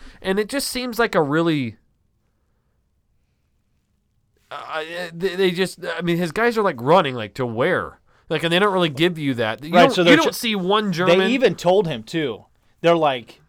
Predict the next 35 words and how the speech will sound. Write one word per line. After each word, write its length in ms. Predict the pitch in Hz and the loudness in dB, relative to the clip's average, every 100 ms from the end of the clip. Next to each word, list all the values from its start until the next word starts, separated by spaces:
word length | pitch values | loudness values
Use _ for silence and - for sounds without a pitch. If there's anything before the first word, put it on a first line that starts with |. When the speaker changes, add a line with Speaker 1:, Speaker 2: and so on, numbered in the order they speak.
| _ | _
Speaker 2:
"If 140 | 139 123 | -16 -10
you're 260 | 156 185 | 0 0
gonna 200 | 185 190 | 2 -2
give 220 | 156 160 156 | 0 -2 0
this 180 | 156 - | -4 -4
order, 360 | 147 151 175 | -4 -4 -4
if 100 | 156 | -4
you're 120 | 139 | -4
gonna 160 | 160 147 | -2 -4
pass 340 | - 156 151 | -4 -4 -4
this 160 | - 147 | -6 -6
message 360 | 151 147 156 - | -4 -4 -6 -12
from 120 | 156 | -10
the 80 | 127 | -6
general 280 | 143 147 | -4 -2
along, 240 | 151 156 151 | -2 -2 -4
you're 100 | 127 | -8
gonna 80 | 139 | -10
have 60 | |
to 80 | 117 | -10
wait 220 | 113 117 | -10 -12
till 140 | - 120 | -10 -8
after 180 | 113 110 | -8 -12
the 60 | |
first 320 | - 135 120 - | -14 -12 -12 -8
wave," 260 | 120 117 107 - | -6 -6 -8 -16
which 100 | - | -8
Speaker 1:
Yeah. 100 | 151 113 | -8 -6
Speaker 2:
means 220 | 143 - _ | -8 -10 _
all 280 | 165 160 151 | 4 4 4
those 200 | 135 120 | 0 -6
motherfuckers 480 | 131 123 135 131 117 | -8 -8 -10 -10 -12
are 40 | |
gonna 180 | 120 117 | -10 -10
die. 360 | 113 110 107 | -8 -8 -10